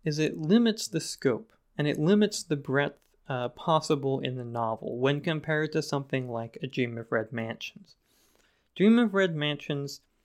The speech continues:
while it centers the story of Bao Yu, it is interested in many other characters, and it is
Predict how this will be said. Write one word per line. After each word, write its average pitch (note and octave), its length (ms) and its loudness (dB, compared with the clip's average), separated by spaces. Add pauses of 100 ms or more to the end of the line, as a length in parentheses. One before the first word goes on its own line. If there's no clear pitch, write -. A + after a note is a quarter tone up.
(540)
while D3 360 -2
it D3 240 0
centers G3+ 640 2
the D3 120 0
story C3+ 440 2
of C3 180 -2
Bao A2+ 320 -2
Yu, G#2+ 180 -12 (580)
it D#3 200 2
is D#3+ 360 2
interested F3 800 -2 (340)
in C#3 420 -2 (380)
many D#3 420 4
other B2+ 260 2
characters, - 880 -8 (440)
and B2 340 -4
it C#3 140 0
is C#3 300 -2